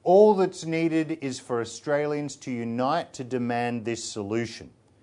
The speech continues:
Please sign our petition calling for the creation of a national bank. It is time, it is already long overdue,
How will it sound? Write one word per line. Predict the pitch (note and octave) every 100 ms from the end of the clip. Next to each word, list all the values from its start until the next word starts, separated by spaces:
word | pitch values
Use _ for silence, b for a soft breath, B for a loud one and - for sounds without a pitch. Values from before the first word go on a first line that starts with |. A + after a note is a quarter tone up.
| b b b b -
Please | D3 F3+ F#3
sign | - E3+ D#3
our | D3 C#3
petition | C3+ B2 D#3 D#3 B2 F#2 F#2 -
calling | D3 D3 D#3+
for | D3+ D#3+
the | D3+
creation | - C#3 B2+ B2 A2+
of | G#2+ G#2
a | G#2+
national | G2+ F#2+ - G2+
bank. | F#2 A#2+ G#2+ - - b b b b b b -
It | E3
is | E3 C3+ -
time, | C3 C3 A#2 E2 C#2+ _
it | C3 C3
is | B2+
already | D#3+ F3+ F3+ D3 D3 C#3 C3
long | A#2 B2 B2+ C3+ C3+ C3+
overdue, | A#2 B2 B2 A2 A2 G2 A#2 A2 D2+